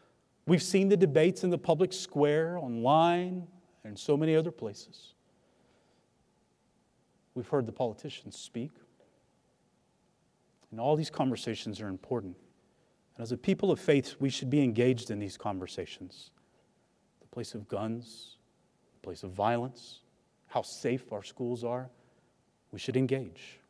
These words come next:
But we should step back first and ask ourselves, what is going on? What is happening in our souls? I believe we fail to see that one another are sacred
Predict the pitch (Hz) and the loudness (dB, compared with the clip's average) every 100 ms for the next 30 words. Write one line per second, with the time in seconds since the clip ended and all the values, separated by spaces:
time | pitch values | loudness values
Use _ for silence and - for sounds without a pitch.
0 | _ _ _ _ _ _ _ _ _ _ | _ _ _ _ _ _ _ _ _ _
1 | _ _ _ _ _ _ 127 110 117 113 | _ _ _ _ _ _ -6 -6 -6 -8
2 | - 120 98 113 101 - - 113 104 - | -4 -4 0 -2 -2 -8 -2 -2 -2 -10
3 | 107 104 - 107 - 117 107 101 - - | -8 -8 -6 -8 -6 -8 -8 -8 -12 -18
4 | - _ _ _ _ _ _ _ - 131 | -20 _ _ _ _ _ _ _ -12 -12
5 | - 143 127 98 87 85 92 _ _ _ | -4 -4 -2 -6 -10 -14 -20 _ _ _
6 | _ _ _ _ _ _ _ _ _ _ | _ _ _ _ _ _ _ _ _ _
7 | _ _ - 165 185 - - 143 123 104 | _ _ -6 -4 -4 -8 -6 -4 -4 -8
8 | 98 98 _ _ _ _ _ - 110 98 | -8 -14 _ _ _ _ _ -12 -10 -10
9 | - 107 85 82 - - - _ _ _ | -8 -10 -10 -18 -20 -20 -20 _ _ _
10 | _ _ _ _ _ _ _ _ _ _ | _ _ _ _ _ _ _ _ _ _
11 | _ _ _ _ _ _ _ _ _ _ | _ _ _ _ _ _ _ _ _ _
12 | _ _ - 123 127 139 170 113 - - | _ _ -8 -4 -2 0 -2 -2 -8 -20
13 | - 107 - 120 104 95 - 123 104 95 | -12 -12 -6 -4 -4 -6 -10 -8 -8 -8
14 | 95 101 95 95 95 90 - 110 - 95 | -8 -8 -6 -4 -4 -6 -6 -6 -6 -10
15 | 90 | -12